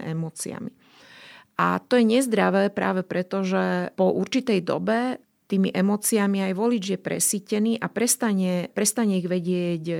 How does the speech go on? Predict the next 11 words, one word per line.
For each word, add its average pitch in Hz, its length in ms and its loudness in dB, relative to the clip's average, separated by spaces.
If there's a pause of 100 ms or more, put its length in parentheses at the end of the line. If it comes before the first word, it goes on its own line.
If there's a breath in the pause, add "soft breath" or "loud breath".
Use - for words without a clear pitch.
(220)
interpretovať. - 800 -6 (560 loud breath)
A - 80 -2
s 185 80 -2
emóciami 269 640 4
pracujú 226 800 2 (240)
vlastne 202 400 2
ľudia, 196 400 0
ktorí 220 320 -2
nemajú 208 880 0 (300)
inú 233 240 6
predstavu. 202 720 -2